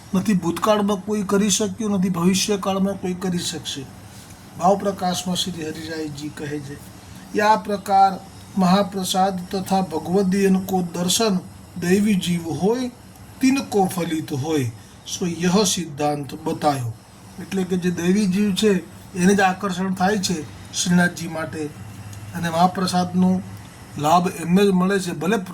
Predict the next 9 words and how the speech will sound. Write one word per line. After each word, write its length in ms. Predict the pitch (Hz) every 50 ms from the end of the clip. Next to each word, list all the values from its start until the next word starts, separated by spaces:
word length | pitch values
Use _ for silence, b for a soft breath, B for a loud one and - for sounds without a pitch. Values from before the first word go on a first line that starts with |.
| - -
દર્શન 360 | 160 160 - - 226 226 214
ઠાકોરજીએ 640 | 180 180 180 180 - 240 240 214 202 220 233 240 233
તો 320 | 202 247 247 240 226 220 B B B B B - -
બેયને 360 | 180 170 196 226 247 247 247 226
સરખો 380 | - - 220 214 196 - 254
લાભ 240 | 240 214 180 147 147
આપ્યો, 260 | 143 139 113 127 127 120 117 - - - - B B B B B B B B - - -
પણ 120 | 180 160
લાભ 340 | 147 143 151 175 202 202